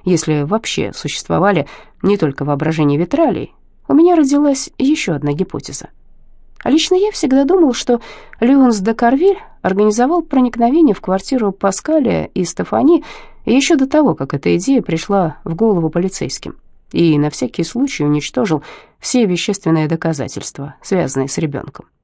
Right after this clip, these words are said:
Он был вполне способен на что-нибудь в этом роде. Можете сами сделать вывод о том, какими возможностями он обладал. Судью Ледриана бросило в пот. Шарф живой и змеёй скользил у него по плечам,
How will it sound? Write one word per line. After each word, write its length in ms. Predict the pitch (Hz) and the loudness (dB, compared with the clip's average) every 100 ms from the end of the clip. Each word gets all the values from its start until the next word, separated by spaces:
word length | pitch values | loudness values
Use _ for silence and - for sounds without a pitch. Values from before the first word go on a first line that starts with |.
| _ _ - | _ _ -4
Он 240 | 180 208 | -2 0
был 100 | 233 | -2
вполне 440 | 233 269 208 147 | -2 -2 0 0
способен 560 | - 196 185 139 131 135 | -4 -6 -6 -8 -6 -6
на 80 | 139 | -6
что-нибудь 480 | - 139 135 135 143 | -6 -6 -6 -6 -8
в 20 | |
этом 240 | 139 147 | -6 -6
роде. 360 | 143 135 156 - _ _ - | -4 -6 -10 -14 _ _ -2
Можете 380 | 294 247 - 240 | 0 0 -2 -6
сами 340 | - 359 240 | -2 0 0
сделать 420 | 143 139 139 139 | -2 -4 -4 -4
вывод 360 | 147 151 143 143 | -4 -2 -2 -4
о 80 | 143 | -2
том, 200 | 214 196 - - - - | -2 -2 -8 -20 -18 -4
какими 460 | 180 175 156 143 | -2 2 2 2
возможностями 880 | 139 160 147 135 - 117 - 139 - - - _ | 0 -2 0 -4 -4 -8 -6 -4 -4 -8 -20 _
он 220 | - 160 123 | -2 0 0
обладал. 480 | - 143 135 - _ _ _ _ _ _ _ _ - | -2 -6 -8 -16 _ _ _ _ _ _ _ _ -14
Судью 480 | - 254 277 349 392 | -2 0 2 2 4
Ледриана 560 | 359 311 330 381 349 | 2 2 2 4 4
бросило 460 | 262 311 320 320 311 | 4 2 2 0 0
в 140 | - | -2
пот. 260 | - 151 - _ - | -8 -8 -8 _ -12
Шарф 380 | - 330 220 - | -4 -2 -2 -4
живой 560 | 160 180 180 208 349 302 | -6 -2 -2 -2 0 0
и 40 | |
змеёй 480 | 202 202 196 214 339 | 2 2 2 2 -2
скользил 480 | - 285 247 262 294 | -2 -2 -2 0 0
у 60 | |
него 220 | 254 254 | 0 0
по 120 | 254 240 | -4 -4
плечам, 500 | 247 254 - 147 | -4 -4 -2 -2